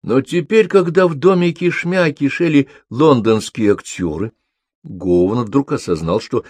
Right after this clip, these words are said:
Джереми Айронс начинает казаться Мэри Агнес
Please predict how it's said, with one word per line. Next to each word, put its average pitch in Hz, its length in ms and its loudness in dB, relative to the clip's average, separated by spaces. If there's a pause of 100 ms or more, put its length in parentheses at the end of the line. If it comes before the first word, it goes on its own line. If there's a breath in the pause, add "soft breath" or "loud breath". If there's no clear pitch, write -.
(180 loud breath)
Джереми 104 500 -2
Айронс 95 680 -4 (440)
начинает 85 500 -8
казаться 92 580 -2
Мэри 110 280 -2
Агнес 123 480 -2